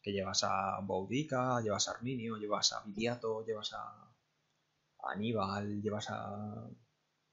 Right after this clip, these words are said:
a los egipcios, que no me acuerdo cómo, no me acuerdo quién era ahora. Y, y bueno.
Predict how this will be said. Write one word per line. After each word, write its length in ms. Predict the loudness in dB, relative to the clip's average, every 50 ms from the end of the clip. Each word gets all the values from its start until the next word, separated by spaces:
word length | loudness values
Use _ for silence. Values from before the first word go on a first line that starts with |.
| _ _ _ _ _ _ _ _ _ _ _ _ _ _ _ _ _ _ _ _ _ _ _ _ _ -12
a 840 | -8 -6 -4 -4 -2 -2 -2 -2 -2 -2 -2 -2 -4 -4 -6 -8 -10 -10 -10
los 340 | -8 -2 0 2 2 2 2
egipcios, 500 | 0 2 2 0 0 -2 0 0 0 0
que 80 | 0 2
no 80 | 2
me 60 | 2
acuerdo 240 | 4 4 4 4 4
cómo, 440 | 2 0 0 0 -2 -2 -4 -8 -10 _ -16 -14 -10 -6
no 160 | -4 -4 -4
me 60 | -4
acuerdo 360 | -2 0 0 0 0 0 -2 -4
quién 140 | -2 0 2
era 140 | 2 4 4
ahora. 280 | 2 2 0 -4 -8 -10 -14 _ _ _ _ _ _ _ _ _ _ _ _ _ _ _ _ _ _ _ _ _ _ _ _ _ _ -12 -12 -8 -4
Y, 180 | -2 -2 -2 -2 -4 -10 -6 -2
y 340 | 0 2 2 4 2 4
bueno. 220 | 6 6 6 4